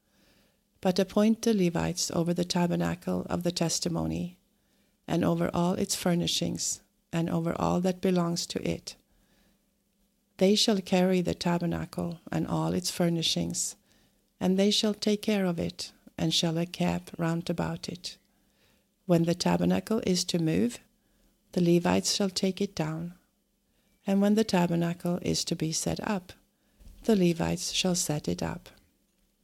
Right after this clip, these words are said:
And the stranger who comes near shall be put to death. The sons of Israel shall pitch their tents,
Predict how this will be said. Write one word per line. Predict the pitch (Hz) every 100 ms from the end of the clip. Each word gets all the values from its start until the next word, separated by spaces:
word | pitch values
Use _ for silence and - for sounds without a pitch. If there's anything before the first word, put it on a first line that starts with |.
| _ _ _ - _ _ _ _ _ 185
And | 190
the | 190
stranger | - 220 226 247 220
who | 180 175
comes | 165 160 -
near | 175 175 165
shall | - 170
be | 165
put | 160 160 156
to | - 175 -
death. | 175 165 - - - _ _ _ _ _ _ _ _ _ _ _ -
The | 190
sons | - 226 233
of | 247
Israel | 170 170 - 160 165
shall | - 170
pitch | - 180 -
their | - 185
tents, | 190 165 165 175 -